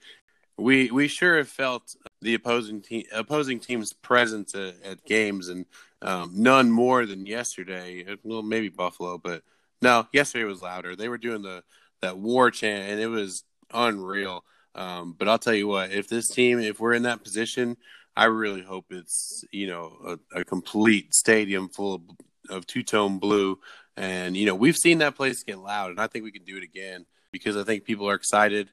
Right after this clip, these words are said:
The angst of the Mariota is kinda like the, it, the bubble has been burst, and we kinda know where we are with that. So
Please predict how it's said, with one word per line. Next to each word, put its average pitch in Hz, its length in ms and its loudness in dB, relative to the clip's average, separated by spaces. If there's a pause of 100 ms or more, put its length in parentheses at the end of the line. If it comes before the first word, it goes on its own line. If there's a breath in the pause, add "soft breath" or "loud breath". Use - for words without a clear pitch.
(320 soft breath)
The 98 180 -2
angst 98 380 0
of 87 280 -2 (100)
the 95 160 0
Mariota 92 500 4
is 90 220 -2
kinda 90 360 -2
like 90 180 -6 (220)
the, 90 280 -4
it, 92 80 -4 (180)
the 95 120 -8
bubble 113 320 4
has 107 100 2
been 95 200 -2
burst, 98 420 0
and 87 80 -8
we 87 100 -8
kinda 95 240 -2
know 92 180 -2
where 92 180 -2
we 90 120 -2
are 95 160 2
with 92 160 -6
that. 92 240 -2
So 87 300 -4